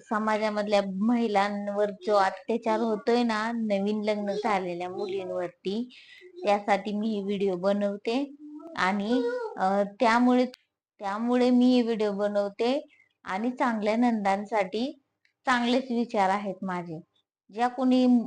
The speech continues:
नंदा, वाईट नंदा आहेत ना, की भावाचा संसार मोडायचा प्रयत्न करतायत, अशा नंदांसाठी हा व्हिडिओ आहे. ठीक आहे? तुम्हाला व्हिडिओ कसा वाटला त्यासाठी,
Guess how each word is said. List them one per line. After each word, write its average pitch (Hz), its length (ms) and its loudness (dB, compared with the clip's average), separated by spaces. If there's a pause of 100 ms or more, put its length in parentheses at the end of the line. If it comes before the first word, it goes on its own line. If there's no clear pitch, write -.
(180)
नंदा, 202 540 2
वाईट 208 360 4
नंदा 214 360 0
आहेत 202 320 -2
ना, 185 200 -6
की 226 220 -12
भावाचा 196 540 2
संसार 214 440 -2
मोडायचा 196 500 -2
प्रयत्न 190 440 -4
करतायत, 185 480 -4 (540)
अशा 214 300 -8
नंदांसाठी 190 800 -4
हा 190 160 -6
व्हिडिओ 180 380 -2
आहे. 180 420 -6 (1600)
ठीक 208 200 -12
आहे? 214 320 -4
तुम्हाला 202 320 2
व्हिडिओ 190 340 2
कसा 202 340 -2
वाटला 220 500 2 (520)
त्यासाठी, 196 760 -6